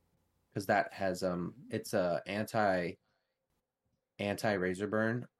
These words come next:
'cause the blades are farther apart, and the no hair gets stuck in the blade either. Which, that's my main issue with,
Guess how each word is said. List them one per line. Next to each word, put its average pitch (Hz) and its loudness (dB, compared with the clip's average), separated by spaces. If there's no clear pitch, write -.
'cause 90 -4
the 90 -2
blades 95 2
are 107 2
farther 107 2
apart, 107 0
and 101 2
the 98 0
no 101 6
hair 98 4
gets 95 -2
stuck - -2
in 92 -6
the 87 -4
blade 85 -2
either. 87 -2
Which, - -2
that's 220 8
my 143 6
main 110 6
issue 104 2
with, 95 -2